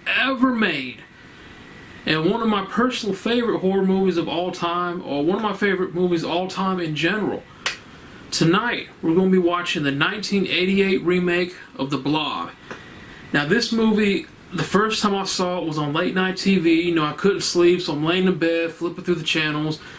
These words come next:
and I came upon a scene where this big pink blob was going through the city, and it trapped a woman in a phone booth and absorbed her, and I was like, "Oh, that looks pretty cool." Ended up watching it, liked what I saw,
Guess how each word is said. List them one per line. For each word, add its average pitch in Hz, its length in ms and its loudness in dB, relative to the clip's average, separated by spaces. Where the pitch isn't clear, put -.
and 156 80 4
I 160 40 0
came 262 200 4
upon 247 260 0
a 214 60 0
scene 220 460 2
where 170 440 2
this 156 360 0
big 240 380 2
pink 254 400 0
blob 208 480 0
was 160 400 0
going 277 280 2
through 240 200 4
the 190 80 4
city, 208 520 2
and 156 260 0
it 156 120 -2
trapped 233 320 -2
a 214 40 0
woman 196 300 2
in 180 80 2
a 160 60 -2
phone 185 340 0
booth 185 320 2
and 160 80 -2
absorbed 165 560 0
her, 196 120 2
and 180 80 0
I 175 40 -2
was 165 80 -4
like, 156 160 -2
"Oh, 339 160 0
that 285 160 0
looks 233 140 0
pretty 170 240 0
cool." 208 440 0
Ended 220 180 2
up 233 100 0
watching 202 480 0
it, 196 180 0
liked 208 260 -2
what 202 120 -2
I 190 60 0
saw, 170 500 -2